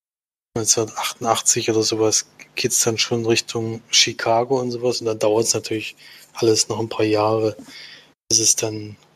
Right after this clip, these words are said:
wirklich dann auch erfolgreich war. Das ist sehr interessant. Also man hat auch Einblick, also der Trainer selber kommt zu Wort, die einzelnen Spieler kommen zu Wort und erinnern sich, es sind auch, äh, viele Spieler von anderen Teams, die dann eben zwischendurch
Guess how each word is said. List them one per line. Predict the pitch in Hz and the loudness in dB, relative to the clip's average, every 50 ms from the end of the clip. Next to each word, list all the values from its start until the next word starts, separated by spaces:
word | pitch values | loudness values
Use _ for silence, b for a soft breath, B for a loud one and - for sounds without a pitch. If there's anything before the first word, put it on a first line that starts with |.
| _ _ _ _ | _ _ _ _
wirklich | - 123 117 - - 117 - - | 0 0 0 0 -4 -4 -2 0
dann | - 113 113 | 0 0 0
auch | 110 107 101 - | -2 -2 0 0
erfolgreich | 113 - - - 117 117 117 - - 117 110 104 107 | 0 2 2 2 2 2 0 -4 -4 -4 -4 -4 -4
war. | 110 110 107 107 107 b b b b b b - | -6 -6 -6 -8 -10 b b b b b b 0
Das | - 127 113 | 4 4 6
ist | - | 6
sehr | 139 131 | 4 2
interessant. | 135 127 123 117 117 123 127 139 147 143 135 | 2 0 2 2 4 4 2 2 0 -4 -4
Also | 120 113 | -4 -4
man | 117 117 117 | -2 0 -2
hat | 120 120 | 0 0
auch | 123 110 | -2 -2
Einblick, | 113 117 117 117 117 - 117 117 113 - - - | 0 -2 -2 -2 -4 -4 -4 -4 -4 -2 -2 -2
also | 123 113 | -2 0
der | 110 113 113 - | 0 -2 -2 0
Trainer | - 113 117 123 127 135 135 127 | 2 2 2 2 2 2 2 4
selber | - - 127 127 123 127 | 4 4 4 4 2 0
kommt | 123 - - 127 123 123 | -2 -2 -2 -4 -2 0
zu | - - 123 117 | -2 -2 -2 -2
Wort, | 117 120 117 - - B B B B B B B B B - | -2 -2 -2 -4 -10 B B B B B B B B B -4
die | - | -2
einzelnen | 120 113 120 123 - 127 120 113 | 0 0 0 0 0 -2 0 0
Spieler | - - - 139 139 139 135 | -2 -2 -2 0 2 2 2
kommen | 127 - 131 131 | 2 -2 -8 -8
zu | 123 - 123 | -6 -2 0
Wort | 123 127 123 127 | 0 0 0 0
und | 123 117 | -4 -4
erinnern | 120 117 123 131 127 123 120 | -6 -8 -6 -6 -4 -4 -2
sich, | 120 123 123 | -2 -2 0
es | - - - | 0 0 0
sind | 120 117 | 0 0
auch, | 113 117 110 - - - b b b b b b b b b _ _ _ _ _ _ _ - | 2 0 0 0 -2 -10 b b b b b b b b b _ _ _ _ _ _ _ 2
äh, | 123 117 113 113 113 - - | 4 4 4 4 0 -4 -8
viele | - - - 139 135 123 120 | -6 -2 -2 -2 0 0 2
Spieler | - - - - 131 123 123 117 | 0 0 0 -2 0 2 2 2
von | 113 - - 117 107 - - _ | 2 0 -4 -6 -6 -8 -6 _
anderen | - 120 143 165 175 156 156 151 139 | 2 2 4 4 2 2 2 0 0
Teams, | - - - 156 160 165 165 160 - - - - - | -2 -4 -2 0 0 0 0 0 2 2 2 0 0
die | - - 123 120 113 | -4 -6 -6 -6 0
dann | - 123 117 113 - | 2 2 2 2 2
eben | - 120 117 - - | 0 0 0 0 -4
zwischendurch | - - - 131 113 - 127 120 - 123 117 117 113 - - | -4 -2 -2 -2 -2 -2 -2 0 2 2 2 2 0 -4 -6